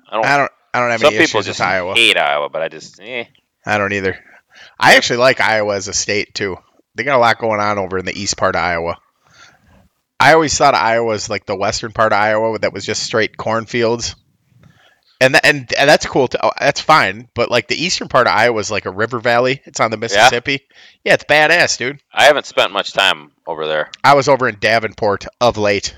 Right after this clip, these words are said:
Speaker 2: And, uh, actually, funny story.
Speaker 1: Thirteen miles
Speaker 2: <laughs> You gotta get yourself
Speaker 1: away.
Speaker 2: a new map.
Speaker 1: Get yourself a new map.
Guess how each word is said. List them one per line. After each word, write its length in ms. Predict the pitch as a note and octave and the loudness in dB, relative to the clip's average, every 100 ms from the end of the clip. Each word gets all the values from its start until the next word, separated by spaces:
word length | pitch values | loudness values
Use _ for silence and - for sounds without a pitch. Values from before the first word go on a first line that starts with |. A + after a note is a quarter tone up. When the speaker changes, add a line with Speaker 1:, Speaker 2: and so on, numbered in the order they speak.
| _ _ _ _ _ _ _ | _ _ _ _ _ _ _
Speaker 2:
And, 300 | B2 A2+ G#2+ G#2 | 2 2 4 2
uh, 240 | G2 F#2 | 2 2
actually, 480 | - F3 - G#2+ G#2 | 2 2 2 -6 -6
funny 280 | - A2+ F#2+ | -4 -6 -4
story. 440 | - A#2 G#2 F2+ - _ _ - | -4 -2 -2 -2 -8 _ _ 0
Speaker 1:
Thirteen 640 | G#2 F#2 _ G#2 F#2+ E2+ | 0 0 _ -4 -4 -2
miles 1160 | F2 F#2+ G2 D#2+ D#2 D#2 D#2+ D2+ - - - - - | 2 4 4 2 0 -2 -6 -14 -14 -6 -6 -8 -14
Speaker 2:
<laughs> 100 | _ | _
You 140 | A#2 | -2
gotta 220 | D3 C3+ | 2 4
get 220 | A2 C3 F#2+ | 2 -2 -4
yourself 300 | G2+ F#2+ G2+ | 2 2 4
Speaker 1:
away. 400 | G2+ D2+ B1+ _ _ | 2 0 -4 _ _
Speaker 2:
a 80 | C3+ | -2
new 160 | B2+ A#2+ | 0 -2
map. 440 | G#2+ G2 - - _ _ | -2 -2 -6 -20 _ _
Speaker 1:
Get 200 | G#2 - | -10 -10
yourself 440 | C#2 - D2+ D#2 - | -18 -8 -6 -6 -8
a 60 | |
new 200 | C#2 D#2+ | -12 -14
map. 360 | C#2+ C#2 C2+ | -6 -2 -2